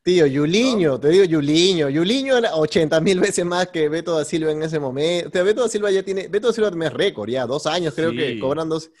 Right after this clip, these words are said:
Speaker 1: eh, acá, allá, men, este, yo no me acuerdo qué futbolista me dijo,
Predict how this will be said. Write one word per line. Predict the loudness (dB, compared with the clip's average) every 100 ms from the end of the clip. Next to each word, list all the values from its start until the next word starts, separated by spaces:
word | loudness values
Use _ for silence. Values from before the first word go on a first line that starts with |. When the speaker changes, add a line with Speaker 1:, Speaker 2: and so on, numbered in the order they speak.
| _ _ -8
Speaker 1:
eh, | -4
acá, | -2 2 4 4
allá, | 4 4 2
men, | 0 -2 -4
este, | -6 -6 -8 -8
yo | -4 -2
no | -2
me | -6
acuerdo | -6 -6 -6
qué | -8
futbolista | -6 -4 -4 -6 -6
me | -6
dijo, | -6 -10